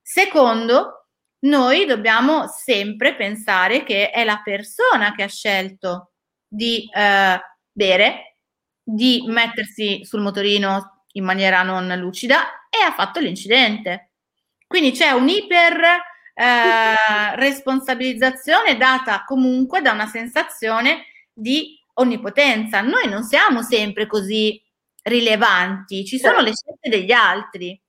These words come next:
Speaker 1: e devono essere valutate lucidamente, perché molto spesso è proprio a causa delle scelte degli altri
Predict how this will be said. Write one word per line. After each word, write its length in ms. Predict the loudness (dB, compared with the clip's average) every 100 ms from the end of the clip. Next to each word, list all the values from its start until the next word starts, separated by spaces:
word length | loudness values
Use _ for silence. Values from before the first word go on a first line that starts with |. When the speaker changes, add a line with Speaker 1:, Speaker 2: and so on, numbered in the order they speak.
| _ _ _
Speaker 1:
e 120 | -2
devono 340 | 0 2 2
essere 960 | 2 2 0 0 2 4 2 0 -10 _
valutate 840 | -2 -2 0 0 0 2 2 2 0
lucidamente, 920 | -6 -8 -4 0 0 0 -4 -8 -8
perché 200 | -8 -10
molto 260 | -10 -6 -8
spesso 640 | -4 -4 -4 0 2 2
è 100 | 0 -6
proprio 260 | -4 -4
a 40 | 0
causa 240 | 0 0
delle 200 | -2 -2
scelte 300 | -2 -6 -6
degli 200 | -4 2
altri 480 | 4 2 -4 -14